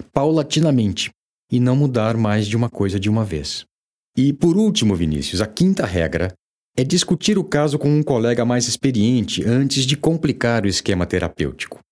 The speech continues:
Uma visão mais distanciada e neutra muitas vezes percebe detalhes que podem auxiliar na condução do caso.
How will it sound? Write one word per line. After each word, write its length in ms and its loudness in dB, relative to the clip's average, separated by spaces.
Uma 160 4
visão 320 0
mais 260 0
distanciada 800 0
e 40 0
neutra 560 0
muitas 380 2
vezes 380 0
percebe 560 0
detalhes 720 0
que 160 -4
podem 480 0
auxiliar 640 0
na 100 2
condução 560 0
do 100 -2
caso. 360 -8